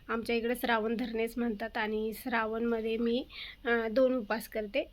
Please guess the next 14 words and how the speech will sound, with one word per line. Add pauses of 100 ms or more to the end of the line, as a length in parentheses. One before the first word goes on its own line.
एक
शनिवार,
एक
सोमवार. (760)
काही
काही
लोक (420)
श-, (300)
शनिवारच
पकडतात, (160)
तर
काही
काही
लोक